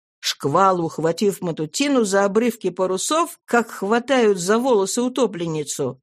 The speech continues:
стремительно поволок ее в открытое море. Это напоминало великодушие Тиберия,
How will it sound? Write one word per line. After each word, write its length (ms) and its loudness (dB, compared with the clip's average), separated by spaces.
стремительно 960 0
поволок 520 0
ее 160 0
в 60 0
открытое 560 -2
море. 400 -2
Это 340 -8
напоминало 680 -2
великодушие 1000 -2
Тиберия, 1120 2